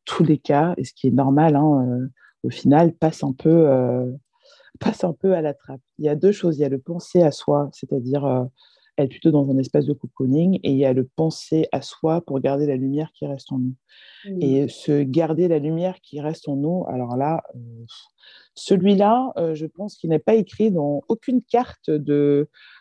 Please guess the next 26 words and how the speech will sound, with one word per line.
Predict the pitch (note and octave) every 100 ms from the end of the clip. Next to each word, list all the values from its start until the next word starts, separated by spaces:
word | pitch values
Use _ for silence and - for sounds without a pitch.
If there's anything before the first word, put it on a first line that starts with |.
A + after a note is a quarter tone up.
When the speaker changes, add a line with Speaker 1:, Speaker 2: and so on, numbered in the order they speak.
| _
Speaker 1:
comment | F#3 F#3 G3+
être | G3+ G3
une | F3+
bonne | F3 E3+
maman | E3+ E3+ F#3
aujourd'hui, | E3+ E3 C#3+ C#3 -
quoi. | B2 C#3+ _ -
Aujourd'hui, | D3 D3 C#3+ D3+ G3 G3+
euh, | D#3+ D3 C#3+ C3+ C#3+ - - - - -
on | C#3
ne |
te | C#3+
dit | D#3 D3+
pas, | - F3 G3 D#3+
euh, | C#3+
pour | C3+ D#3
être | D#3 -
une | D3+
bonne | D3 D3+
maman, | D3+ C#3+ D#3+ F3+
tu | F#3 C#3+
dois | C#3
garder | C3+ D3+ D3 D3
ta | D#3+ D3
joie | D3
de | C#3